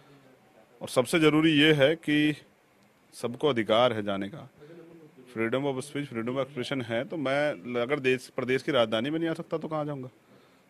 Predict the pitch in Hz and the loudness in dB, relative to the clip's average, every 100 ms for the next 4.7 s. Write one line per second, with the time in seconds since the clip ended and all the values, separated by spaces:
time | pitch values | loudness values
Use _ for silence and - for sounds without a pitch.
0 | - 123 127 110 123 151 143 131 165 156 | -6 0 0 0 0 2 2 2 -2 -4
1 | 143 120 120 127 107 98 90 104 107 117 | -2 -2 -2 -6 -6 -6 -8 -8 -6 -6
2 | 123 131 117 113 107 123 139 156 185 - | -4 -4 0 0 0 -6 -6 -6 -6 -10
3 | - 117 120 131 120 110 - 143 147 156 | -12 -8 -6 -6 -4 -4 -2 -2 -2 -4
4 | 120 107 104 - - - | -2 -2 -4 -8 -18 -18